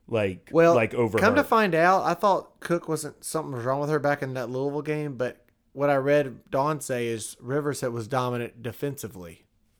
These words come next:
Speaker 2: and that's why she played pretty much that whole fourth quarter. Just not to go back, but that
Speaker 1: After,
Speaker 2: was why.
Speaker 1: after watching, after watching, um, Friday and Sunday,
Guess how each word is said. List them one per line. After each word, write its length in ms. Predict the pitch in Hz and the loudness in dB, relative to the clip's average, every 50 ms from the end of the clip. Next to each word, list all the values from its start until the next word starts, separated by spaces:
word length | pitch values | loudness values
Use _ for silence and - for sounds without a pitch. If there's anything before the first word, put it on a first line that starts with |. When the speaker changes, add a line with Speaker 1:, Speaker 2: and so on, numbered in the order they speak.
| _ _ _ - | _ _ _ -12
Speaker 2:
and 140 | 127 127 | -8 -6
that's 220 | 127 135 131 - - | -4 -6 -6 -4 -2
why 140 | 131 127 120 | -2 -2 -2
she 180 | - - 131 117 | -4 -6 -8 -8
played 300 | - 123 120 120 117 - | -6 -4 -4 -4 -4 -6
pretty 140 | 117 120 | -8 -8
much 200 | 117 113 107 - | -8 -8 -10 -8
that 100 | - 110 | -8 -8
whole 140 | 107 110 110 101 | -8 -8 -10 -10
fourth 260 | - 113 110 104 - | -10 -10 -10 -10 -8
quarter. 260 | - 117 113 107 107 | -8 -8 -6 -6 -4
Just 220 | 117 160 175 165 - _ | -2 -2 -2 -4 -6 _
not 160 | 156 160 156 139 | -2 -2 -2 -2
to 60 | 143 | -2
go 160 | 127 135 127 | -2 -2 -2
back, 340 | 107 127 131 123 117 110 - | -2 -2 -2 -2 -4 -4 -6
but 120 | - 117 98 | -8 -2 0
that 60 | 156 | 0
Speaker 1:
After, 120 | 147 143 151 | 2 4 4
Speaker 2:
was 120 | 143 - | 2 2
why. 80 | - - | 0 -2
Speaker 1:
after 200 | 143 135 - 143 127 | -2 0 0 0 -2
watching, 440 | 131 147 156 156 - 170 160 143 - - | 0 -2 -2 -2 -4 -6 -6 -6 -8 -12
after 200 | 117 - - 117 | -10 -8 -6 -4
watching, 540 | 117 131 139 139 - 143 139 135 131 123 127 _ _ _ _ _ _ _ _ _ _ _ - | -2 0 0 -2 -2 -6 -10 -10 -10 -12 -14 _ _ _ _ _ _ _ _ _ _ _ -8
um, 440 | 117 110 107 101 101 98 92 92 - - _ _ _ _ | -4 -4 -2 -2 -4 -6 -8 -10 -12 -16 _ _ _ _
Friday 260 | - 120 117 117 117 113 | -4 -4 -2 -2 -2 -2
and 120 | 110 110 | -4 -6
Sunday, 400 | - 135 120 117 120 123 113 | -8 -8 -4 -4 -4 -4 -4